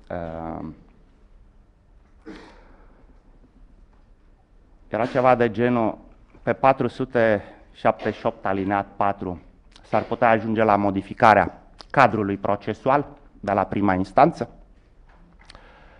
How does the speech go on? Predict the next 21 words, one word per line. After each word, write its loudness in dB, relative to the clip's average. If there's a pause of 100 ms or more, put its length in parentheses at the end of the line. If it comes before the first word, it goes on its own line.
(460)
în 0
speța 6
respectivă 4
sub 0
aspectul 4
obiectului 6 (880)
sau 2
sub -6
aspectul -4
cauzei. -2 (760)
Altfel 6
spus, 0 (180)
patru 4
sute -4
șaptezeci -2
și -10
opt -2
alineatul 4
patru 4 (220)
înseamnă 0
excepție -2